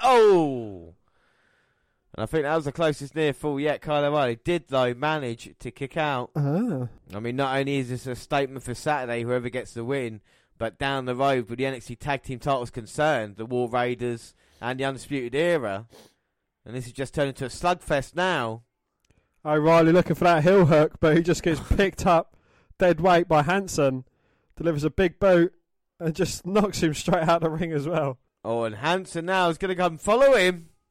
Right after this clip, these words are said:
Speaker 2: A huge suicide dive there, taking out O'Reilly. Immediately throws him back in the ring.
Speaker 1: Now Hansen can feel this. O'Reilly's in the wrong position right now. Oh!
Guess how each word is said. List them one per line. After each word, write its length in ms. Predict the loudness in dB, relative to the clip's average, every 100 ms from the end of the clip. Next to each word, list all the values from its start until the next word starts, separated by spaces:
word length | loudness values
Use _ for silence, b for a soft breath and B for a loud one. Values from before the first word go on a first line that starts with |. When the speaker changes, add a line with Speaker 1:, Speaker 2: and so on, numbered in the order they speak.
| _ _ _ -4
Speaker 2:
A 140 | -2
huge 520 | 0 2 6 6 4
suicide 600 | 2 6 6 4 4 4
dive 320 | 4 4 2
there, 220 | 4 2 4
taking 360 | 2 0 0
out 120 | -2 2
O'Reilly. 640 | 2 4 4 4 2 -2 -6 _ _ _ _ 0
Immediately 440 | 4 4 6 4
throws 380 | 4 4 6 6
him 120 | 2
back 260 | 2 2 0
in 100 | 0
the 80 |
ring. 340 | 2 2 0 -4 _ _ _ -12
Speaker 1:
Now 120 | -8
Hansen 460 | -2 -2 -2 -4 -6
can 160 | -6
feel 320 | -4 0 2 2
this. 420 | 0 -2 -8 -20 _ _ _ _ _ -8
O'Reilly's 540 | -2 2 2 2 -2
in 80 | -4
the 60 | 0
wrong 220 | 0 0
position 500 | -6 -4 -4 -4 -4
right 280 | 0 2 2
now. 540 | 0 2 2 2 -2 -8 _ _ _ _ -4
Oh! 1400 | -2 -2 -4 -2 -2 -2 -4 -4 -6 -10 -12 -14 -20